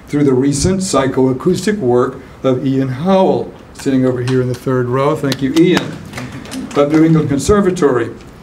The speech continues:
His elaboration of the relationship between frequency, spectral tone color, and the darkness-brightness continuum, and also the relationship of harmonic spacing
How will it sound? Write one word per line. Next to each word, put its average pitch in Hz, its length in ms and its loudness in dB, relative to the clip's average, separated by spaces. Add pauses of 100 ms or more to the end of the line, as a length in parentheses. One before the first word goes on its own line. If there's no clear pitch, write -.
(200)
His 196 220 4
elaboration 165 720 2
of 135 60 0
the 131 100 0
relationship 147 600 0
between 139 320 0
frequency, 160 800 0 (560)
spectral 170 580 0
tone 170 360 0
color, 127 420 0 (640)
and 139 160 2
the 127 80 2
darkness-brightness 143 1000 0
continuum, 131 920 -2 (460)
and 147 140 2
also 170 420 4
the 139 80 2
relationship 139 520 2
of 135 120 -2
harmonic 139 420 2
spacing 143 760 0